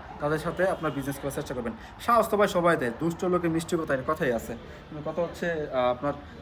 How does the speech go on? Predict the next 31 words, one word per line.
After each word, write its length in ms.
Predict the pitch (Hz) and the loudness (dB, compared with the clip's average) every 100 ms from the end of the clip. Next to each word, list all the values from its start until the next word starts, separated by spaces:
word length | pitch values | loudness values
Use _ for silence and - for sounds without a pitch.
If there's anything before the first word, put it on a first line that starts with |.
| - | -10
আপনার 200 | - 196 | -4 -4
কাছে 140 | 196 | -2
যারা, 280 | 180 165 180 | 2 2 2
যারা 260 | - 156 160 | 2 2 2
মানে 240 | 160 151 | -2 -2
গ্রহণযোগ্য 440 | 160 170 156 156 | -2 -2 -2 -6
মনে 180 | 170 180 | -4 -2
হবে 160 | 180 165 | -2 -2
তার 180 | 156 147 | -2 -2
কাছ 160 | 151 | -4
থেকে 120 | 151 | -4
কিনবেন। 320 | 135 151 156 240 - - - 131 | -4 -4 -4 -6 -8 -20 -16 -4
বিজনেস 360 | 151 143 151 123 | -2 0 -2 0
ভাই, 180 | 127 | 0
এটা 120 | 143 139 | 0 0
অন্য 180 | 139 | -2
কিছু 200 | 143 170 | -4 -6
না। 140 | 147 196 - - - - - | -6 -6 -10 -20 -20 -18 -6
কারণ 160 | 131 131 | -4 -2
আপনার 280 | 135 156 147 143 | -2 -2 -4 -4
যে 120 | 135 | -6
কোনো 420 | 170 175 165 170 170 | -4 -2 -2 -2 -2
ই, 140 | 160 | 2
আহ, 140 | 143 | 2
সমস্যা 400 | 131 156 165 165 | 2 -4 -8 -4
হলে 140 | 170 214 - - - - | -4 -4 -8 -18 -18 -14
আপনার 320 | 117 127 143 | -12 -6 -4
ই 60 | 156 | -2
হবে, 220 | 160 113 | -2 -2
কি 120 | 110 | -4
বলে 220 | 127 147 | -4 -2